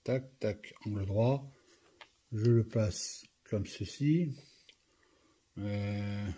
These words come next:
non, c'est pas bon, angle droit,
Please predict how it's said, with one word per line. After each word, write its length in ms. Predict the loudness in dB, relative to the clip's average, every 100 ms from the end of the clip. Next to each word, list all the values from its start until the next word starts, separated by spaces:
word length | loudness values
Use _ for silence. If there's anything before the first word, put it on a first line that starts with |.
| -8
non, 880 | -4 -2 2 4 4 6 6 4 2 -4 -20 _ _ _ _ _ -20 -20 -20 -20 -20 _ _
c'est 160 | -12
pas 160 | -6 -4
bon, 400 | 2 4 4 2 -4 -20 _ _ _ _ _ _ _ -20 -16 -8 -4
angle 260 | 0 2 2
droit, 240 | 4 2